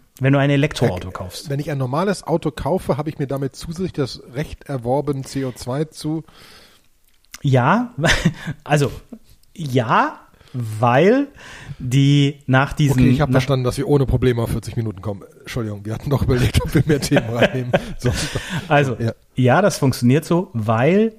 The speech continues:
Speaker 1: die Autohersteller, äh, denen wird ein gewisses Kontingent an C O zwei zugewiesen.
Speaker 2: Aber ich dachte, die Autohersteller kriegen das.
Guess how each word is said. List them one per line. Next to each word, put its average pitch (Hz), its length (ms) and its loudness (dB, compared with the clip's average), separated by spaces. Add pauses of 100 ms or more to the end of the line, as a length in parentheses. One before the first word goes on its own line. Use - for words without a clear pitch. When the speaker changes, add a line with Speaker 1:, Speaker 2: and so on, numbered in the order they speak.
(120)
Speaker 1:
die 127 180 -2
Autohersteller, 143 1200 2 (100)
äh, 123 180 2
denen 127 240 4
wird 139 140 4
ein 135 120 2
gewisses 123 300 0
Kontingent 123 400 2
an 120 80 2
C 127 140 0
O 120 40 4
zwei 131 220 2
zugewiesen. 98 540 -4 (500)
Speaker 2:
Aber 127 100 -6
ich - 80 -6
dachte, - 180 -2
die 117 140 -4
Autohersteller 107 540 -2
kriegen 92 240 -12
das. 82 260 -16